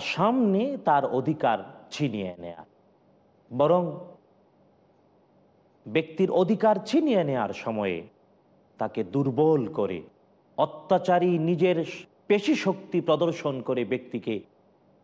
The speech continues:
দুর্বল করে তার হকটা ছিনিয়ে নিয়ে যাবে, তাকে বলে ডাকাতি। স্বাভাবিক আমরা বুঝি তাই, ছিনতাই তাও তাই, জোর করে ছিনিয়ে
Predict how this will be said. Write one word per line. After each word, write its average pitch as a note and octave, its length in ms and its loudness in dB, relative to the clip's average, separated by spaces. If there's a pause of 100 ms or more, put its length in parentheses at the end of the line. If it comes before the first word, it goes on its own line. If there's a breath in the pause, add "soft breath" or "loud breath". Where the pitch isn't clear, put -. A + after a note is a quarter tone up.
(220)
দুর্বল B2+ 560 0 (140)
করে G#2 180 0 (460)
তার F#2 140 -2 (100)
হকটা G#2+ 340 -4 (120)
ছিনিয়ে F#2 400 -6
নিয়ে F2+ 220 -4
যাবে, E2+ 160 -4 (100)
তাকে F#2+ 240 -12
বলে F2+ 120 -8 (100)
ডাকাতি। F#2 380 -10 (760)
স্বাভাবিক B3 300 2
আমরা C4 200 2
বুঝি G#3+ 260 0
তাই, C#3 140 0 (380)
ছিনতাই G#3+ 440 4 (460)
তাও B3+ 180 6 (140)
তাই, F#2+ 160 -2 (1120)
জোর B3 300 4 (100)
করে C4+ 140 4 (120)
ছিনিয়ে A3+ 300 0